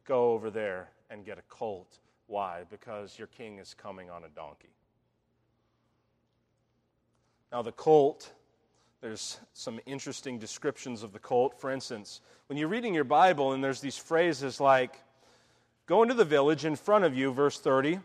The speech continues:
"where on entering you will find a colt tied, on which no one has ever sat." Right, well, why did that matter? Why did it matter? Why did Jesus have to say that? And why did the,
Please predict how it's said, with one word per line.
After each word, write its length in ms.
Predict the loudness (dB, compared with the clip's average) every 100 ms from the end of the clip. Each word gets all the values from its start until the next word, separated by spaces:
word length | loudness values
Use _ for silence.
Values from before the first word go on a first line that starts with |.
| _ _ _
"where 200 | 8 10
on 100 | 10
entering 440 | 8 0 0 0 0
you 100 | 4
will 140 | 4
find 360 | 6 6 6 4
a 60 |
colt 560 | 0 6 8 10 6 -8 -20 _
tied, 460 | 2 4 4 2 -6 _ _ _ _ _ _ _ _ _ -2
on 260 | 4 6 8
which 260 | 6 4
no 240 | -2 6 8
one 180 | 6
has 240 | 4 -2 2
ever 220 | 0 0
sat." 560 | -4 0 0 -2 -8 -20 _ _ _ _ _ _ _ _ _ _ _ _ _ _ _ _
Right, 160 | -6 -2
well, 300 | 0 -2 -4 _ _ _ _ _
why 180 | 6 6
did 160 | 6
that 300 | 4 4 4
matter? 400 | 2 2 2 2 -4 _ _ _ _ _ _ _ _ _ _ _ _ _ _ _
Why 200 | 0 2
did 120 | 4 2
it 160 | 0
matter? 360 | 0 0 0 -2 -6 _ _ _ _ _
Why 140 | -2
did 120 | -2 -2
Jesus 340 | -6 -6 -2
have 200 | 0 0
to 60 | -2
say 260 | -4 -2
that? 360 | 2 4 4 2
And 100 | 2
why 180 | 4 4
did 140 | 2
the, 160 | 0